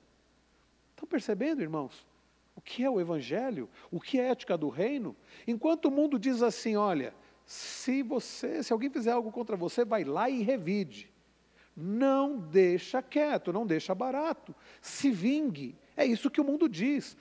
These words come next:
É isso que certamente os filmes, as novelas ensinam. Mas o que que Jesus ensina?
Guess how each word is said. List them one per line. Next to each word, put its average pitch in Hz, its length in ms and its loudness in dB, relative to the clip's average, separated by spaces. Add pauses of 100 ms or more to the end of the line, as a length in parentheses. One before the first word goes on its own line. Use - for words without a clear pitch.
(140)
É 220 100 2
isso 254 300 2
que 294 380 2
certamente 240 640 0
os 185 80 -4
filmes, 240 380 0
as 202 140 2
novelas 196 600 2
ensinam. 233 640 -4 (880)
Mas 185 140 -2
o 226 40 2
que 277 120 4
que 247 100 2
Jesus 214 300 4
ensina? 254 560 -2